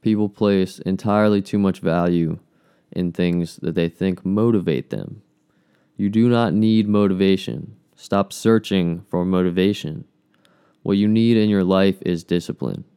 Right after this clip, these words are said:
Nearly everybody who is looking for motivation, watching motivational videos, going to conferences with motivational speakers, you lack discipline in your life.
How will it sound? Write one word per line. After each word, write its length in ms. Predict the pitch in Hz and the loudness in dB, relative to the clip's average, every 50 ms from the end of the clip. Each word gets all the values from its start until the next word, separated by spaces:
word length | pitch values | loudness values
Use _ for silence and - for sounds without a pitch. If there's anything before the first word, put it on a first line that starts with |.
| _ _ _ _ _ _ _ _ _ _ _ _ _ _ _ _ | _ _ _ _ _ _ _ _ _ _ _ _ _ _ _ _
Nearly 680 | - 92 104 104 113 117 120 123 120 123 123 120 117 | -6 -4 0 2 2 4 4 4 4 4 4 4 4
everybody 840 | - 85 104 104 107 110 110 107 110 107 104 107 113 113 113 113 110 - _ _ _ _ _ _ _ _ _ _ _ _ _ _ _ | 2 2 0 2 2 2 2 2 2 2 2 2 2 0 0 -2 -6 -12 _ _ _ _ _ _ _ _ _ _ _ _ _ _ _
who 220 | - 110 101 92 | -2 0 2 2
is 280 | 82 98 95 90 95 90 | 4 4 2 2 0 -2
looking 500 | 92 95 98 101 101 98 - 107 104 98 | -2 0 0 0 0 0 0 0 0 0
for 140 | - 101 98 | 0 0 0
motivation, 840 | 101 101 101 101 95 95 95 95 95 - - 95 95 95 101 104 - _ _ _ _ _ _ _ _ _ _ _ _ _ _ _ _ - | 2 2 2 2 2 2 2 2 2 0 -2 -4 -4 -4 -6 -8 -14 _ _ _ _ _ _ _ _ _ _ _ _ _ _ _ _ -6
watching 480 | - 90 95 95 - - 101 98 98 98 | -2 -2 -2 -2 -2 -2 -2 0 2 2
motivational 760 | 98 98 98 98 95 95 101 98 92 - - 101 95 95 | 2 2 2 2 2 2 2 0 0 0 -2 -2 -2 -2
videos, 720 | 92 95 98 92 95 92 90 87 87 92 98 110 - - - _ _ _ _ _ _ _ _ _ _ _ _ _ _ _ _ _ _ _ - | 0 0 0 2 2 2 2 2 2 0 -2 -4 -8 -14 -20 _ _ _ _ _ _ _ _ _ _ _ _ _ _ _ _ _ _ _ -4
going 420 | - 95 95 95 95 92 92 92 | 0 0 2 2 2 2 0 -2
to 560 | 92 - - 92 92 92 92 92 90 90 85 - - | -2 -2 0 2 4 4 4 4 2 2 0 -4 -8
conferences 800 | - - 95 98 101 98 - 95 92 90 - - 87 87 90 92 | -8 -4 -2 0 0 0 -2 -2 -4 -4 -2 -2 -2 -2 -2 -2
with 180 | 87 87 - | -4 -6 -4
motivational 640 | 92 92 92 90 90 87 92 90 87 - - 85 85 | -2 0 0 0 2 2 0 0 -2 -2 -4 -6 -6
speakers, 960 | - - - - - 113 117 110 - 87 87 85 82 80 - - - - - _ _ _ _ _ _ _ _ _ _ _ _ _ _ - | -8 -10 -8 -2 0 0 0 0 0 -2 -2 -2 -2 -4 -6 -12 -18 -20 -20 _ _ _ _ _ _ _ _ _ _ _ _ _ _ -8
you 260 | - 98 101 98 98 | -4 -2 0 2 2
lack 360 | 101 101 101 104 98 98 - | 2 2 2 2 0 -2 -2
discipline 500 | 98 95 92 - - - 92 92 87 85 | -2 -2 -2 -2 -6 -4 -2 0 0 0
in 60 | 87 | 0
your 120 | 85 80 80 | 0 0 0
life. 460 | 80 76 71 55 - 80 - _ | -2 -2 -2 -2 -4 -6 -12 _